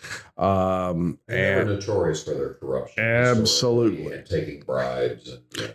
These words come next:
Speaker 1: You could buy a Ranger commission at that point in time from the governor's office.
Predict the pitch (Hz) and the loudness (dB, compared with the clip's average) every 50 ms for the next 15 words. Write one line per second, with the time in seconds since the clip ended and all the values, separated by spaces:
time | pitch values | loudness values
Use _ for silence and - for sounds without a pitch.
0 | _ - - 160 180 170 147 120 151 196 220 214 170 123 113 117 131 143 139 123 | _ 2 4 4 6 4 4 4 4 2 2 2 2 2 2 4 4 4 4 2
1 | 104 95 85 - 92 90 92 90 - - 95 95 92 90 - 95 90 - - - | 0 -2 -2 0 0 2 2 0 0 0 0 0 -2 2 2 2 2 2 0 0
2 | 95 95 85 62 73 - 98 90 87 82 76 71 69 69 - 90 92 92 85 98 | 0 0 0 -2 -4 -2 0 0 0 0 -2 -4 -4 -4 -2 -2 -2 0 2 2
3 | 98 90 80 71 64 62 65 65 58 55 - - - - - - | 2 2 2 -2 -6 -6 -6 -6 -4 -6 -6 -10 -6 -6 -6 -6